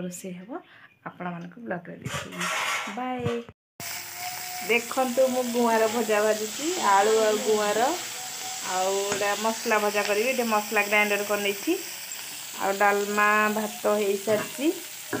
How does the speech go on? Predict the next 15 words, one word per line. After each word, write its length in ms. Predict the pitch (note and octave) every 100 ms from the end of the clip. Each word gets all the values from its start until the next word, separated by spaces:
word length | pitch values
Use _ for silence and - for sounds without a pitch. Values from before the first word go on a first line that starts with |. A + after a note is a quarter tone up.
| B3 B3 - - -
ସେଟା 160 | C4
ଭିଡ଼ିଓ 320 | B3+ C4 B3
କରିପାରିଲିନି, 580 | A#3 A#3 A3+ A3 A3+ E4 F#4+ -
କୁଣିଆ 260 | C#4 B3 A3+
ଆସିଥିଲେ 340 | A3+ - A3+
ତ, 100 | G#3+
ବସିଥିଲେ। 580 | D4 A#3 A3+ - A#3 D#4+ E4 - - - - - - - - -
ଆଉ 120 | -
ଏଇ 180 | G3+ G#3
ଛୋଟ 300 | G#3+ A#3 - A3
ଭିଡ଼ିଓଟା 340 | G#3+ G#3+ G3+ G#3
just 280 | G3+ G#3 -
ଟିକେ 160 | G#3+ G#3 G#3+
କରିଦେଉଛି 500 | G3+ G3 G3+ G3 C4
ଆଉ। 140 | G#3